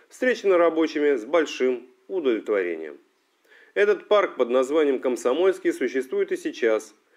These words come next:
В две тысячи девятом году его полностью реконструировали. В настоящее время рядом с Комсомольским парком строится храм в честь Рождества Христова, как память об утраченном соборе,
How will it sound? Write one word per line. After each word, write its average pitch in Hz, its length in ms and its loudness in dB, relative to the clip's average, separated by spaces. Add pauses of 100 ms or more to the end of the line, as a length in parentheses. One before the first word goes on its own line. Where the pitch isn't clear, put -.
(500)
В 131 80 -14
две 131 120 -2
тысячи 151 280 -4
девятом 135 380 2
году 131 260 2
его 120 260 0
полностью 113 480 -2
реконструировали. 101 1080 -4 (500)
В - 20 -16
настоящее 185 480 2
время 175 240 4
рядом 151 240 4
с 143 60 -12
Комсомольским 151 760 0
парком 185 420 0
строится 180 480 2
храм 143 520 0 (280)
в - 100 -20
честь 175 320 2
Рождества 127 540 0
Христова, 123 640 2
как 120 280 -2
память 156 480 0 (100)
об 117 180 -6
утраченном 131 580 0
соборе, 107 640 0